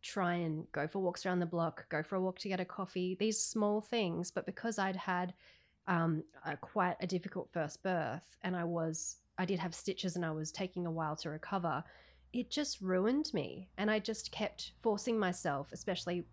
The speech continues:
when my partner went back to work and I was home alone all day, I'd want to sort of do something for the day. So I'd go to get a coffee with a friend or whatnot. And I think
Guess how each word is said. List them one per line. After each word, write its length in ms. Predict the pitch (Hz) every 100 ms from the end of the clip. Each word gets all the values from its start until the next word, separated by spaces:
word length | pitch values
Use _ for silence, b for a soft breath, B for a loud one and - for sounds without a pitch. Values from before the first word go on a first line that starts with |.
| -
when 180 | 202 185
my 100 | 175
partner 400 | 156 180 160 196
went 140 | 165 156
back 180 | 139 -
to 80 |
work 280 | 175 185 190
and 100 | 196
I 80 | 175
was 140 | 160 160
home 280 | - 185
alone 300 | 165 160 220
all 140 | 240 165
day, 320 | 139 85 147 B B B B -
I'd 140 | 185
want 260 | 185 185 190
to 100 | 185
sort 200 | - 180
of 120 | 160
do 140 | - 208
something 600 | - 233 247 269 294 302 - -
for 100 | 240
the 120 | 220
day. 240 | 226 247
So 160 | 262 190
I'd 160 | 170 165
go 260 | 160 165
to 160 | 170 180
get 120 | 180
a 60 | 160
coffee 300 | - 170 180
with 120 | 160
a 60 |
friend 360 | 160 170 170 180
or 80 | 170
whatnot. 480 | 165 - 165 165 -
And 100 | 226
I 60 | 208
think 320 | 208 240 180